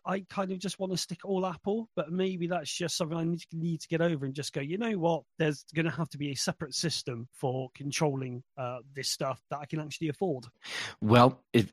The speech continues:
Speaker 2: if you want to have the widest range of options at the best prices, get an Echo or an Echo Dot and control everything from there, because everyone writes their, their smart home support for the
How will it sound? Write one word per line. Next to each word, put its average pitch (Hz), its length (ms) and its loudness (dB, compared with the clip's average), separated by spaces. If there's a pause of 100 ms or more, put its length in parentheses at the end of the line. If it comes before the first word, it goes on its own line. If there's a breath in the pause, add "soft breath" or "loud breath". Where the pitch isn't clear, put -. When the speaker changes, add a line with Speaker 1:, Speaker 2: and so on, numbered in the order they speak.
Speaker 2:
if 113 200 6
you 110 100 8
want 131 320 8
to 139 120 8
have 113 400 6
the 107 160 4
widest 101 640 6
range 107 300 8
of 104 100 4
options 82 720 6
at 87 120 2
the - 60 -4
best 87 260 6
prices, 90 640 6 (560 soft breath)
get 92 180 6
an 117 120 8
Echo 101 480 6 (180)
or 104 100 8
an 92 80 6
Echo 98 240 6
Dot 80 420 4 (440 soft breath)
and 90 600 6 (180)
control 107 340 6
everything 92 420 6
from 85 160 2
there, - 240 -2
because 98 320 6 (180)
everyone 120 840 8
writes 98 560 6 (120)
their, 85 640 4
their 87 480 2
smart 87 280 6
home 104 140 8
support - 540 6 (400 loud breath)
for 98 320 8
the 80 280 6